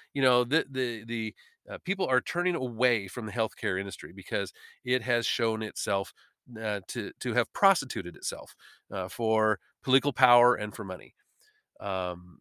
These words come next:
but, but they, but they are correct here in, in this prediction, in that healthcare will never be the same again. I just say that it's just not gonna be in a good way,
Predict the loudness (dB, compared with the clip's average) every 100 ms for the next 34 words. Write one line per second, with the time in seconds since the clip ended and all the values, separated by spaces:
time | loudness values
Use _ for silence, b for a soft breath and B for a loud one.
0 | _ 2 4 4 2 -6 0 6 6 4
1 | 2 6 8 8 6 4 6 4 -2 -8
2 | -8 -16 _ -4 -2 0 2 2 4 0
3 | 0 -2 0 4 4 4 b b b _
4 | 4 4 2 2 2 2 0 2 6 8
5 | 6 0 -2 -6 -4 -2 -2 -2 -2 -4
6 | -6 -10 b b b b b -8 -4 -2
7 | 0 2 2 2 2 0 -2 -8 -8 -8
8 | -10 -4 -4 -4 -8 -6 -6 -6 -6 -8
9 | 2 2 2 -4 -10